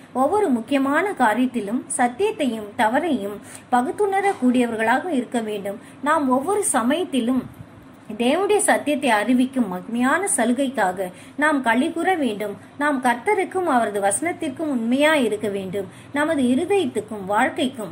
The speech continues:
மிகவும் ஆசீர்வாதமாய் இருக்கக்கூடிய சத்தியத்தை அறிவிப்பதில் உறுதியாகவும்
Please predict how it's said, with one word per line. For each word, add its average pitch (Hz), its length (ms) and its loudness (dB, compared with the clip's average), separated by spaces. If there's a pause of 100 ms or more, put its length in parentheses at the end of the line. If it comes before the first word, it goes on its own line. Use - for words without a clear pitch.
(120)
மிகவும் 262 400 -2
ஆசீர்வாதமாய் 330 920 0
இருக்கக்கூடிய 240 500 -2
சத்தியத்தை 247 640 -2
அறிவிப்பதில் 202 720 -2 (280)
உறுதியாகவும் 254 840 2